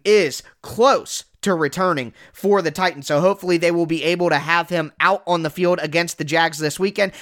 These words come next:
as he did have an interception in the previous matchup against the Jags in week two. An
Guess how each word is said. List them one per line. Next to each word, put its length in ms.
as 160
he 140
did 180
have 180
an 120
interception 840
in 220
the 80
previous 520
matchup 540
against 340
the 80
Jags 480
in 300
week 320
two. 300
An 100